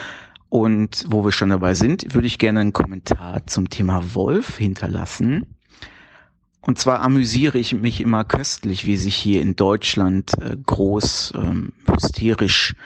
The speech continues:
aufgeregt wird, wenn man mal einen Wolf sieht, nur. Ich, ähm, möchte das Ganze ein bisschen in Relation setzen zur Stadt Mumbai in Indien,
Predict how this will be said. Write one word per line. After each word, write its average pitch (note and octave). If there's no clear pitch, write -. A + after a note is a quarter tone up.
aufgeregt G2+
wird, F#2+
wenn F#2+
man F#2
mal F#2
einen F2+
Wolf F#2+
sieht, A2
nur. F#2+
Ich, -
ähm, G#2+
möchte A2+
das -
Ganze A#2+
ein -
bisschen B2
in A#2+
Relation A2
setzen C3
zur G#2+
Stadt -
Mumbai B2+
in G#2
Indien, C3